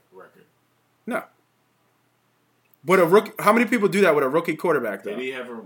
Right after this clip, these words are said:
Speaker 1: winning record? Doesn't
Speaker 2: With a
Speaker 1: matter
Speaker 2: rookie,
Speaker 1: what you,
Speaker 2: yeah,
Speaker 1: what you
Speaker 2: absolutely,
Speaker 1: had
Speaker 2: with a
Speaker 1: win.
Speaker 2: rookie quarterback.
Speaker 1: You still don't have a winning record. Now, I'm not saying he deserves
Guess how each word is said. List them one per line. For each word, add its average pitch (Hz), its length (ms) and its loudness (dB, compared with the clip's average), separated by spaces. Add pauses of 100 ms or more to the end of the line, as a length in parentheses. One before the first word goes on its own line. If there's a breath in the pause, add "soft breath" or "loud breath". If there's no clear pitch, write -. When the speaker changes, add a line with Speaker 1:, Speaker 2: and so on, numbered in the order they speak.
Speaker 1:
winning 101 300 -16
record? 110 320 -16
Doesn't 185 260 -12
Speaker 2:
With 185 160 0
a 190 60 4
Speaker 1:
matter 165 100 2
Speaker 2:
rookie, 208 380 2
Speaker 1:
what 262 140 -20
you, 311 80 -6
Speaker 2:
yeah, 508 400 2
Speaker 1:
what 302 100 0
you 320 60 6
Speaker 2:
absolutely, 427 600 0
Speaker 1:
had 302 100 -2
Speaker 2:
with 233 100 4
a 202 40 4
Speaker 1:
win. 175 100 -4
Speaker 2:
rookie 190 240 -2
quarterback. 123 540 -4 (120)
Speaker 1:
You 104 140 -20
still 117 680 -10 (1800)
don't 117 380 -12
have 113 200 -12
a 101 60 -12
winning 110 300 -12
record. 101 380 -14 (200 soft breath)
Now, 107 260 -8
I'm 180 100 -8
not 196 220 -6
saying 156 260 -10
he 147 100 -12
deserves 135 800 -6